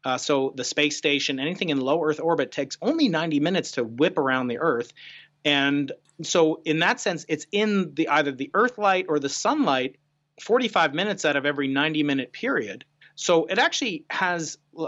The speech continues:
a, what we call a duty cycle of how much it's actually taking data that's not as high as desired. Now, the Webb telescope, uh, also needed to be farther away from the Earth because the Earth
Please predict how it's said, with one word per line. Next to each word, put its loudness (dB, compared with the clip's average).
a, 2
what 2
we 0
call 0
a -4
duty 0
cycle -2
of 0
how 0
much -2
it's -14
actually 0
taking -6
data -4
that's 0
not 2
as -2
high 2
as -2
desired. -6
Now, 2
the 0
Webb 2
telescope, -4
uh, 2
also 2
needed 0
to -12
be 4
farther 2
away 2
from -2
the 0
Earth 4
because -2
the -6
Earth 2